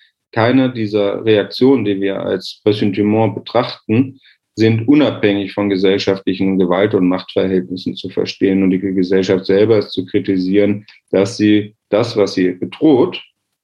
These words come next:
als demokratische Gesellschaft bedroht, immer wieder selber hervorbringt. Und das tut sie durch, äh, Prozesse der Unterwerfung, gewaltvollen, äh, Vergesellschaftung. Ja, es stimmt, keine Gesellschaft kann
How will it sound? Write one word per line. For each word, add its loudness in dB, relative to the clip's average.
als -2
demokratische -2
Gesellschaft -2
bedroht, -4
immer 2
wieder 0
selber 2
hervorbringt. -8
Und 0
das 0
tut 2
sie 4
durch, 2
äh, -2
Prozesse 0
der 0
Unterwerfung, 0
gewaltvollen, 0
äh, -6
Vergesellschaftung. 0
Ja, 0
es 0
stimmt, 0
keine 0
Gesellschaft 0
kann 0